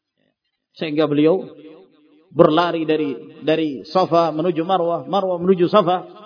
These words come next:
yang itu kemudian menjadi syariat sa'i antara Safa dan Marwah. Sampai kemudian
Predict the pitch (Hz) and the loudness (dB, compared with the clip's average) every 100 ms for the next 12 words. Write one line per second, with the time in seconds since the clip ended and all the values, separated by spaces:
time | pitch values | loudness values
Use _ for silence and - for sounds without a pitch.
0 | - - _ _ 143 156 175 160 170 170 | -20 -20 _ _ -6 -4 -2 -2 0 0
1 | 202 185 160 160 190 214 - 175 180 208 | 0 0 2 4 4 0 0 0 0 -4
2 | - - 185 208 214 _ _ - 240 208 | -6 -16 -20 -20 -20 _ _ -4 0 0
3 | 196 185 143 143 180 180 165 226 214 208 | 0 -2 -6 -8 -4 -2 0 0 0 0
4 | 226 233 214 - - - - - _ _ | 0 2 0 -2 -16 -20 -20 -20 _ _
5 | 233 208 _ _ 220 _ _ 302 330 226 | _ _ _ _ _ _ _ _ _ _
6 | _ _ _ _ _ _ _ - 214 185 | _ _ _ _ _ _ _ -6 -4 -4
7 | 180 165 156 151 180 | -4 -4 -2 -2 -4